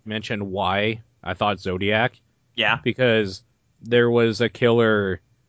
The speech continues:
Speaker 1: like, a real life serial killer in the same area that's, uh, like, in San Francisco in the East Bay area and all that sort of stuff.
Speaker 2: Mm-hmm.
Speaker 1: That, uh, also was kind of like the Zodiac killer called the Night Stalker.
Speaker 2: Oh, okay.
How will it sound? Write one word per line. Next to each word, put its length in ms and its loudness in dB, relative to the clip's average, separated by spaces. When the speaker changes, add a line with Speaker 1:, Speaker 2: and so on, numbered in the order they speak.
Speaker 1:
like, 240 0
a 80 2
real 220 4
life 180 2
serial 360 2
killer 440 2
in 180 -4
the 100 -2
same 360 0
area 320 -2
that's, 300 -4
uh, 400 -4
like, 180 -4
in 140 0
San 220 0
Francisco 500 -2
in 80 -2
the 80 -4
East 260 -6
Bay 180 -2
area 300 0
and 120 -2
all 140 0
that 200 0
sort 180 2
of 80 2
stuff. 360 2
Speaker 2:
Mm-hmm. 360 -8
Speaker 1:
That, 280 4
uh, 380 2
also 400 2
was 460 -2
kind 300 -2
of 160 -6
like 280 -4
the 80 -2
Zodiac 460 0
killer 280 2
called 280 -4
the 80 -4
Night 260 0
Stalker. 540 0
Speaker 2:
Oh, 140 0
okay. 340 -4